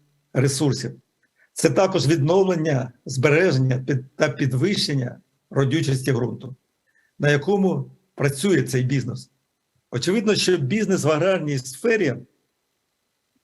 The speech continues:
треба оцінювати не тільки по величині прибутку. Тільки той аграрний бізнес ефективний, який дбає про ґрунт,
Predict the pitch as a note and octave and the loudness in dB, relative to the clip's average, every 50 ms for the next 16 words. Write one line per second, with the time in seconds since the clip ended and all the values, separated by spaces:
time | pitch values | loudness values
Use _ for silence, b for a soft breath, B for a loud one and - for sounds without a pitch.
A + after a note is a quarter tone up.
0 | _ _ _ _ _ _ _ _ _ _ _ _ _ _ _ _ _ _ C#3 C3+ | _ _ _ _ _ _ _ _ _ _ _ _ _ _ _ _ _ _ -6 -2
1 | E3 F3 D3+ E3 E3 D#3 D#3+ F#3+ F#3+ F3 D#3+ C#3+ - D#3 D3+ D3 C#3+ C#3 F#3 F#3 | -2 0 0 0 0 0 -2 -4 -2 -2 -2 -4 -4 -2 -2 -2 -2 -4 -6 -8
2 | - D3 - E3 C3+ C#3+ C3 B2+ B2+ C#3+ C#3 C3 C#3 C3 A#2 C3+ B2+ B2+ - C#3 | -8 -8 -4 -2 -2 0 0 0 0 -2 -2 0 -2 -4 -2 -4 -6 -6 -10 -16
3 | C3+ _ _ _ _ _ _ _ _ _ _ _ _ _ _ _ _ _ _ _ | -18 _ _ _ _ _ _ _ _ _ _ _ _ _ _ _ _ _ _ _
4 | _ _ _ _ _ _ _ _ _ _ _ _ _ _ _ _ _ _ _ E3+ | _ _ _ _ _ _ _ _ _ _ _ _ _ _ _ _ _ _ _ -4
5 | E3 C#3+ - E3+ C3 - F#3 F3 F3 D#3+ C#3+ D3 D#3+ D3+ D3+ C#3+ C#3 C#3 C3 A#2 | -2 -2 -2 -2 0 2 2 4 4 4 4 4 4 4 2 2 0 0 0 0
6 | D#3 E3+ E3 D3+ D3+ C3 - - _ _ b b b b b b b b b b | -2 -2 -2 -2 -4 -6 -8 -12 _ _ b b b b b b b b b b
7 | _ _ _ _ _ _ _ _ _ _ _ _ _ - C3+ - C#3 C3 - - | _ _ _ _ _ _ _ _ _ _ _ _ _ -8 -4 -2 -2 -2 0 0
8 | F3+ G3+ G3 G3 G3 F#3 - - _ _ _ C3 C3+ C3 C3 - D#3 D3 C3+ A#2+ | 0 2 2 0 0 -2 -6 -12 _ _ _ -4 -4 -4 -4 -4 -2 -2 -2 -2
9 | G#2 A#2+ G#2+ - C3 D3+ D3 C#3 B2 A#2+ A#2+ - - _ _ - B2+ B2+ A#2+ B2+ | -4 -6 -4 0 2 2 2 2 0 -2 -6 -8 -14 _ _ -4 -2 -2 0 0
10 | D#3 F#3 G3 F#3+ F#3+ - | 0 0 0 -2 -4 -10